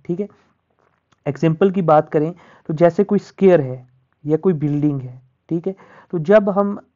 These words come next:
इस स्क्वायर को देख रहे होते हैं, हम कहते हैं कि ये स्क्वायर है, तो हमारी कॉन्शियसनेस में इसके इर्द गिर्द की जो सराउंडिंग्स होती है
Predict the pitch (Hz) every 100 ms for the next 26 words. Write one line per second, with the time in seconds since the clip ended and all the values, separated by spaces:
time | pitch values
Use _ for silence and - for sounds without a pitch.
0 | - 190 - _ - 190 185 - 180 156
1 | 151 160 165 165 156 143 156 151 143 151
2 | 151 156 156 151 147 - 160 160 147 180
3 | - _ - 175 165 170 208 196 180 170
4 | - 208 202 185 180 180 185 190 196 175
5 | 165 _ 190 180 175 190 165 156 175 156
6 | - 156 165 160 147 143 143 170 160 147
7 | 139 147 160